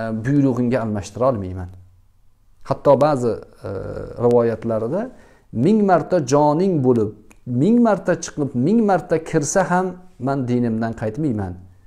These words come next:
Xohlasang ovqatingni ye, xohlasang suvingni ich, lekin onaga yaxshilik qilishlikda menga hech kim ta'na qila olmaydi", dedi. Ona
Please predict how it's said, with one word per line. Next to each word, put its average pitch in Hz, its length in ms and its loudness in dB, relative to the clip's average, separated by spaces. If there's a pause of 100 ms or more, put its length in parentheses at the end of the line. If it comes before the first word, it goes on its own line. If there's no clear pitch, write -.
(240)
Xohlasang 123 540 -2
ovqatingni 107 680 -4
ye, 165 80 0 (140)
xohlasang 107 440 -6
suvingni 107 460 -4
ich, 107 340 -8 (240)
lekin 131 260 0
onaga 113 360 -2 (100)
yaxshilik 107 400 -6
qilishlikda 110 640 -6
menga 110 340 -4
hech 117 220 -6
kim 101 140 -6
ta'na 101 300 -8
qila 107 240 -4
olmaydi", 95 360 -8
dedi. 95 160 -14 (840)
Ona 147 240 4